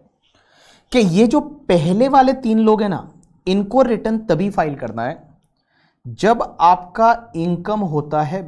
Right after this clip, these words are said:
before exemption। Before exemption, exemption लेने से पहले वाला इनकम है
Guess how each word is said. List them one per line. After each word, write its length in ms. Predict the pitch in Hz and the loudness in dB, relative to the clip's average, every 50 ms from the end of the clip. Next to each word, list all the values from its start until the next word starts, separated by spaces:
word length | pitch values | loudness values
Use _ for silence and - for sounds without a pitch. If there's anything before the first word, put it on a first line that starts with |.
| 139 135 | -8 -6
before 480 | 143 147 147 - - 185 190 202 214 208 - - | -6 -6 -8 -6 -4 0 0 0 -2 -2 -6 -8
exemption। 580 | 131 135 120 117 127 123 120 117 - - 117 113 110 _ _ _ _ _ _ _ _ _ _ _ _ _ _ _ _ _ _ _ _ _ _ _ - | -8 -8 -8 -10 -10 -8 -8 -10 -12 -14 -18 -18 -20 _ _ _ _ _ _ _ _ _ _ _ _ _ _ _ _ _ _ _ _ _ _ _ -6
Before 720 | 151 156 156 151 156 151 143 151 143 147 147 185 196 214 220 - - | -4 -4 -4 -6 -6 -4 -4 -4 -4 -4 -2 -2 -2 -2 -2 -4 -8
exemption, 580 | 147 143 139 127 127 135 131 131 127 - 175 175 175 _ 143 | -8 -8 -8 -8 -8 -6 -6 -6 -8 -8 -12 -12 -10 _ -8
exemption 500 | 143 135 135 160 180 190 180 - 233 220 | -8 -6 -6 -4 -4 -4 -4 -6 -6 -6
लेने 300 | 208 180 160 165 170 170 | -4 -4 -4 -4 -6 -8
से 120 | 170 180 | -8 -10
पहले 300 | 160 170 147 139 139 156 | -10 -8 -8 -6 -4 -2
वाला 220 | 165 160 160 160 160 | 0 0 0 0 -2
इनकम 360 | 143 135 127 117 131 123 123 | -4 -4 -8 -8 -8 -8 -6
है 220 | 120 131 165 180 | -6 -6 -8 -10